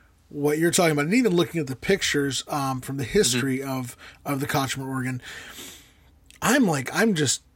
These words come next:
Speaker 1: I'm thrilled to get out to Portland and see this
Speaker 2: Yeah.
Speaker 1: thing. I really, like, this is on my, this is on my bucket list now, because it's one of those things that I think it's just an impressive feat that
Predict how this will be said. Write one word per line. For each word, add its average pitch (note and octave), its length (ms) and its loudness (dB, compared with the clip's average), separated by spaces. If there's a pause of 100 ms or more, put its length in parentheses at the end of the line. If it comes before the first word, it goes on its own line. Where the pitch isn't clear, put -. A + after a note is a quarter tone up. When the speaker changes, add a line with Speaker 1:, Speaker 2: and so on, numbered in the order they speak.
(240)
Speaker 1:
I'm G#3 160 0
thrilled E3 500 4
to D3 100 2
get D3 200 2
out D3 220 -2
to C#3 340 2
Portland C#3+ 600 -2
and C3+ 240 -6
see - 340 4
this A#2 320 2
Speaker 2:
Yeah. A#2+ 60 -6
Speaker 1:
thing. A#2+ 100 -8
I B2+ 100 -6
really, F3 420 0
like, C#3 220 -6
this G#3+ 200 2
is F3+ 140 2
on E3+ 220 2
my, C#3 280 0
this D#3+ 220 0
is G#3 120 0
on D3+ 140 2
my B2+ 140 0
bucket D3+ 400 -6
list C3 220 -6
now, B2+ 160 -6
because B2+ 340 -4
it's B2 200 -6
one D3+ 160 -2
of G3 60 0
those F3 200 0
things C3+ 200 -4
that C3 80 -2
I C3 80 -2
think C3 120 -4
it's C#3+ 120 -4
just C#3+ 160 -2
an D3+ 60 -4
impressive C3 440 -4
feat F3+ 320 -4
that - 160 -8